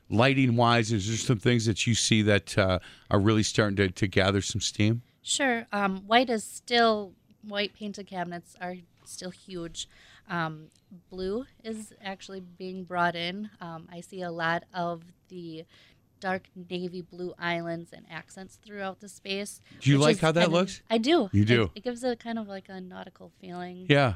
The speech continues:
Speaker 2: Um, the kind of, the mixture of the white, sleek, uh, cabinets with a rustic wood hood or an island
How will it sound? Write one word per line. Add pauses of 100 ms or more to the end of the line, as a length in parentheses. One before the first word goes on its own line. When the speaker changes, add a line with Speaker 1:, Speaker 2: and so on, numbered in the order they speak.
(100)
Speaker 2:
Um, (180)
the (600)
kind
of, (180)
the
mixture (200)
of (240)
the
white,
sleek, (520)
uh,
cabinets
with (100)
a
rustic (120)
wood (220)
hood (100)
or
an
island